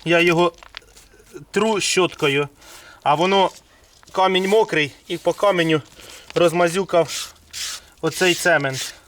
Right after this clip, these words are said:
А нікуди було діватися, того що хотілося ж його вже все доробити, так сказати. Все, осталося в мене тільки стопчики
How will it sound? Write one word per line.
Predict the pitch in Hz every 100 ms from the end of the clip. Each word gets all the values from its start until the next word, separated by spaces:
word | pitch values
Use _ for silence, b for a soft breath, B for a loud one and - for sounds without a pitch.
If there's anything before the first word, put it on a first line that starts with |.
| - 165
А |
нікуди | 190 226 202 190
було | 196 196
діватися, | 196 214 214 - 147
того | 143 160
що | - 160
хотілося | 170 185 175 160 170
ж | 151
його | 175
вже | 170 175
все | 156 190
доробити, | 170 175 175 208 170
так | 147 139
сказати. | - 151 143 123 - - B B - - -
Все, | -
осталося | 160 156 214 196 180 202
в | 180
мене | 175 175
тільки | 185 180
стопчики | - - 208 - 170 151